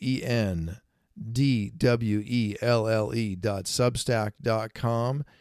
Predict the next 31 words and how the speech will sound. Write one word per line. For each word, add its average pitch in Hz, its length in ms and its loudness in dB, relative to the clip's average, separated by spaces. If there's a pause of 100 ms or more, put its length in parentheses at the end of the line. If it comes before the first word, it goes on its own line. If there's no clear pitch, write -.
(180)
and 104 240 0
subscribe 113 720 0
there. 120 280 4
And 113 360 -4 (280)
if 127 420 4 (380)
you're 120 320 4
finding 135 640 2
this 127 240 0
on 123 200 -4
my 147 220 4
Substack, 135 720 2 (300)
click 151 240 2
over 135 280 6
to 120 600 2 (160)
lyle 135 1000 2 (140)
dot 123 280 2
blog. 131 340 6
That's 110 260 0 (100)
L 127 260 6
Y 120 360 4
L 117 300 2
E 120 280 0
dot 110 460 0
blog, 120 540 6 (360)
and 104 480 -2
subscribe 104 600 -2
to 104 100 -2
his 98 300 2
so 101 160 0
that 92 220 -2
you 98 440 2